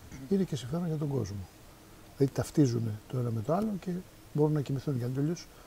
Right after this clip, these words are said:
πώς μπορείς να κοιμηθείς; Εγώ δηλαδή πραγματικά αναρωτιέμαι πώς αυτό το παιδί κοιμάται το βράδυ, όταν, ας πούμε,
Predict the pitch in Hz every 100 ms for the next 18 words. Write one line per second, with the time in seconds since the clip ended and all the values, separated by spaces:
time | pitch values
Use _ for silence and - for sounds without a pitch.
0 | - - 180 156 123 117 - 107 101 101
1 | 110 139 143 156 160 - - - - -
2 | 143 139 123 170 147 113 - 117 107 107
3 | 135 113 - 117 120 117 107 117 113 107
4 | 110 110 104 104 98 95 - - - -
5 | - - - - - - 131 117 113 -
6 | 123 117